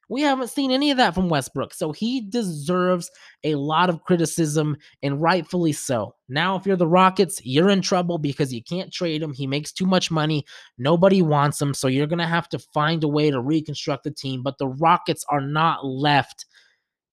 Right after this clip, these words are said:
in great hands right now. They are not. They do not have a lot of options.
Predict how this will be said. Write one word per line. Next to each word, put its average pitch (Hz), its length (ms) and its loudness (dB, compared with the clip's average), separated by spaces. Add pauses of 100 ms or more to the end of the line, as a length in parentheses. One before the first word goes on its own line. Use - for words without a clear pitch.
in 160 180 4
great 147 340 4
hands 117 640 0 (120)
right 123 280 0
now. 110 300 -2 (280)
They 156 180 6
are 147 100 4
not. 135 340 2
They 143 120 6
do 170 120 2
not 175 240 2
have 147 300 0
a 139 140 0
lot 127 340 2
of 120 120 -2
options. 110 680 -2